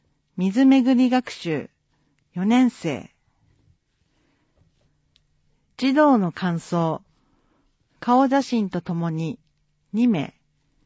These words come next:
市沢大三郎さん。僕は水巡りの学習で実験をして、十和田湖から沢田の地域まで流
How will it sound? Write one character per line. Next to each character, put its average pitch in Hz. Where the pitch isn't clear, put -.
市 -
沢 262
大 233
三 233
郎 220
さ 196
ん。 -
僕 302
は 170
水 185
巡 302
り 208
の 175
学 156
習 202
で 185
実 170
験 240
を 226
し -
て、 196
十 240
和 277
田 294
湖 -
か 175
ら 147
沢 226
田 277
の 269
地 285
域 208
ま 175
で 151
流 147